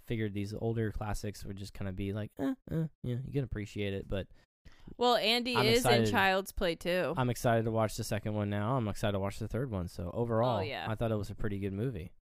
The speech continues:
Speaker 2: Oh, yeah, I loved it. It's, I love just, once again, funny, scary movies are my favorite. Funny gore is just
Speaker 1: <laughs> As you
Speaker 2: so
Speaker 1: said,
Speaker 2: funny.
Speaker 1: it's not, this is, this is your, like, type of scary movie.
Speaker 2: Yeah, I love, like, it, 'cause especially back in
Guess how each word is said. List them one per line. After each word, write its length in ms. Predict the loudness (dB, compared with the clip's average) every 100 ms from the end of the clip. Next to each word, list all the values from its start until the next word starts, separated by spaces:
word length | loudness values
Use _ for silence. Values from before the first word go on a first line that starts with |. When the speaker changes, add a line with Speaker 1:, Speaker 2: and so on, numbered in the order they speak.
| _
Speaker 2:
Oh, 200 | 2 4
yeah, 240 | 4 2 2
I 160 | 0
loved 320 | -2 -6 -8 -12
it. 180 | -14 -10
It's, 260 | -12 -8
I 240 | -4 -4 -2
love 300 | 2 2 0
just, 200 | -4 -2
once 280 | -2 0 0
again, 260 | 0 0 0
funny, 320 | 2 4 2
scary 440 | -2 0 0 2 0
movies 380 | 0 2 2 0
are 60 |
my 140 | 0 -2
favorite. 420 | -4 -6 -8 -4
Funny 280 | -2 0 0
gore 340 | 0 2 0
is 120 | -2 -6
just 260 | -10 -12 -16 _ -20
Speaker 1:
<laughs> 280 | -20 -20 _
As 180 | 2 4
you 60 | 4
Speaker 2:
so 60 |
Speaker 1:
said, 100 | 6 4
Speaker 2:
funny. 120 | 2
Speaker 1:
it's 120 | 0
not, 300 | 0 0 2
this 200 | 2 2
is, 220 | -2 -2
this 300 | -2 -2 0
is 320 | -2 -2 -8 -12
your, 460 | -4 -2 -4 -6 -14 -20 _ _ _ -18 -12
like, 240 | -12 -6
type 340 | -6 -6 -8 -10 -6
of 220 | -8 -8
scary 260 | -8 -8 0
movie. 100 | 6
Speaker 2:
Yeah, 140 | 8
I 100 | 8
love, 300 | 6 4 6
like, 140 | 4 4
it, 320 | 2 0 -2
'cause 220 | 0 0
especially 400 | 0 -2 0 0
back 340 | 4 6 6 2
in 500 | -2 -2 -6 -10